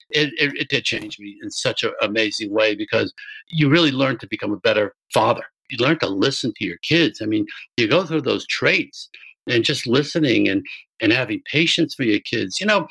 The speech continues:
you know, I remember having lunch with a, a, a big manager the other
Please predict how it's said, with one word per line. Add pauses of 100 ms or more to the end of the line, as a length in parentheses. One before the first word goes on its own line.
(640)
you
know,
I
remember
having
lunch
with
a,
a,
a
big
manager
the
other